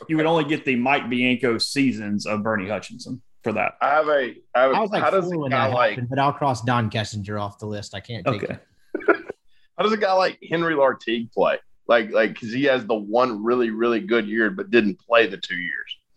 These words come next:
Speaker 1: I think you can max out their careers. Like, I don't think
Speaker 2: Okay.
Speaker 1: we have to go, like, I, I do think we're playing for one season of prime,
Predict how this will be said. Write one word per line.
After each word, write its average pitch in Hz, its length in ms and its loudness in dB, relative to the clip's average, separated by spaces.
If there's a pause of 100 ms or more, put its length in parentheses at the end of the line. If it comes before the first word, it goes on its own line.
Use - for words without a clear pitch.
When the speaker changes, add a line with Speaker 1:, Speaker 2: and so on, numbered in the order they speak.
(160)
Speaker 1:
I 269 160 0
think 349 400 -2
you 233 160 0
can 185 580 0
max 147 440 0
out 135 340 0
their 127 140 -2
careers. 110 580 -4
Like, 165 140 -2
I 196 100 2
don't 226 240 0
think 208 180 0
Speaker 2:
Okay. 190 60 4
Speaker 1:
we 165 80 2
have 175 140 0
to 160 80 -8
go, 151 260 0
like, 156 180 2
I, 185 280 2
I 208 80 2
do 262 220 0
think 226 280 -2
we're 175 160 2
playing 175 400 0
for 139 160 0
one 151 300 2
season 143 520 2
of 117 160 -2
prime, 117 680 0